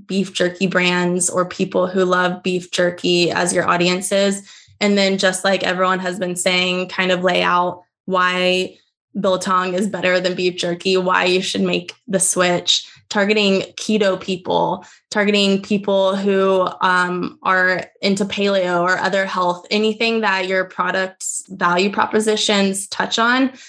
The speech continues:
definitely look into targeting those people. And then of course you can target the vegans with your mushroom jerky. So those are some audiences that you could look at. And then just looking at your actual product value props. So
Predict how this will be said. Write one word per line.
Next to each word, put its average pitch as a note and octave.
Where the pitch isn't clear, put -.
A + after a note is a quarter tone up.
definitely G#3+
look F#3+
into F#3+
targeting F#3
those F3+
people. F3+
And F#3+
then F#3
of F3+
course F#3
you F#3+
can F#3+
target F#3+
the G3
vegans G3
with G#3
your G#3+
mushroom A3+
jerky. E3+
So G3
those A#3
are B3+
some A3+
audiences F#3
that F3+
you F#3
could F3+
look F#3
at. F3+
And A3+
then A3+
just B3
looking B3+
at G3+
your G3
actual G3
product F#3+
value F#3
props. -
So F#3+